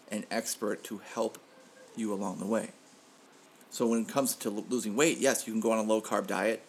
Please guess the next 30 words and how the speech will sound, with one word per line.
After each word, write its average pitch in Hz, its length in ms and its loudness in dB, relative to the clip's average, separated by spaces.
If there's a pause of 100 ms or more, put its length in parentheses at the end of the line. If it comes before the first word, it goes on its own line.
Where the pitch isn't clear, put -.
(480)
You 117 100 0
can 110 160 -2
go 110 160 2
on 104 160 2
a, 95 140 -4 (400)
a 104 100 -6
type 107 240 0
of 101 100 -6
diet 107 360 2
that - 160 -4 (1080)
m-, 110 320 -2
results 110 380 2
in 101 240 -4 (340)
massive 123 480 2 (300)
weight 170 220 2
loss, - 280 -4
like - 140 -6 (160)
ten 139 200 -4
pounds 135 320 -2
in 113 80 -2
a 110 40 -4
week 143 380 -2
if, - 120 -14 (160)
sometimes. - 540 -4 (500)
Um, - 240 -8 (640)
but 127 120 -6
there's 131 160 -2
just 127 200 -4
no 127 200 4
way 120 500 0